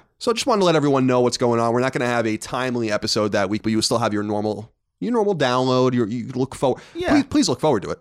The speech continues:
Speaker 2: It's a good time to put it up anyway. It's
Speaker 1: Yeah.
Speaker 2: like, halfway done with the year.
Speaker 1: It's, it, yeah, the timing seems quite
Speaker 2: Yeah.
Speaker 1: fortuitous. So I wanted to let everyone know that that was happening. I'm actually gonna go away. Chris, I also wanted to just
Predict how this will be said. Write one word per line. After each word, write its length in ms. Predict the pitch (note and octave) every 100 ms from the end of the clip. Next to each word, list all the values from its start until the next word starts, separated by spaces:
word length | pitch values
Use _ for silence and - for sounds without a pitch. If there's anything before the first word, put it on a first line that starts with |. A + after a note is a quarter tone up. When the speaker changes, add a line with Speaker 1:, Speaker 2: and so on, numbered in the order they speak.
| -
Speaker 2:
It's 140 | C4
a 60 | E4+
good 180 | G#3+ -
time 220 | D#3 C3+
to 80 | A#2+
put 180 | B2+
it 180 | B2+ D3 -
up 220 | A#2 A#2
anyway. 420 | A#2 A#2 G2+ E3 -
It's 100 | G#3+
Speaker 1:
Yeah. 100 | F#3+
Speaker 2:
like, 100 | C#3
halfway 320 | C#3+ B2+ A#2+
done 260 | A2+ A#2+ A#2
with 120 | A#2+
the 100 | A#2
year. 260 | G#2+ F#2 -
Speaker 1:
It's, 120 | D#3+ F#3
it, 200 | F3+ E3+
yeah, 220 | F3 G#2
the 100 | G2
timing 380 | - F#3 E3+ D3
seems 560 | - C#3+ C#3 G#2+ -
quite 220 | - E4+ -
Speaker 2:
Yeah. 120 | - - _ -
Speaker 1:
fortuitous. 640 | C3 - G#2+ - - - _ _ _ -
So 120 | -
I 40 | D3+
wanted 140 | E3
to 60 | E3+
let 100 | E3
everyone 260 | D3+ D3+
know 140 | C#3 C3
that 100 | B2
that 100 | A#2+
was 120 | A2+
happening. 340 | B2 A2 A2+ G#2+
I'm 80 |
actually 280 | G#2+ G#2 A2+
gonna 120 | G2+ G2+
go 100 | G2+
away. 180 | G#2 G#2 - -
Chris, 220 | C4+ - F#3
I 80 | F#3+
also 360 | G3 F4 G#4+
wanted 300 | C4+ A3+ G3
to 100 | D#3+
just 360 | D3 E3+ E3+